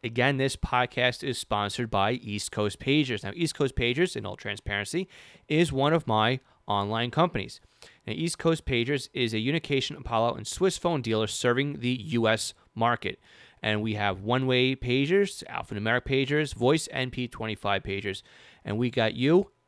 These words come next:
and your department covered. So let me tell you really quick about the current Unication promotions that are going on through the end of the year, for the end of twenty eighteen. So you get fifty dollars off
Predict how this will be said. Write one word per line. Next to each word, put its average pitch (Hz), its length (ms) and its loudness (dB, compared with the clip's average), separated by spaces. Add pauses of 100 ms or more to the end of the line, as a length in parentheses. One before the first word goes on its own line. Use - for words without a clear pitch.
(160)
and 165 320 0
your 143 300 4
department 104 560 -4
covered. 101 320 -4 (100)
So - 120 -8
let 143 40 0
me 190 80 2
tell 196 240 2
you 190 320 2
really 165 260 6
quick 160 400 0
about 117 300 0
the - 80 -4
current 165 400 0
Unication 151 580 -2
promotions 117 560 0 (300)
that 117 100 0
are 113 120 4
going 131 300 4
on 135 200 2
through 123 200 -2
the 117 160 0
end 107 140 0
of 101 60 -4
the 107 80 -2
year, 117 300 4 (500)
for - 80 -14
the 110 120 0
end 110 120 2
of 104 160 -6
twenty 107 340 -4
eighteen. 127 400 -2 (880)
So - 140 -4
you 135 60 4
get 131 280 2
fifty 214 220 4
dollars 208 320 6
off 185 340 4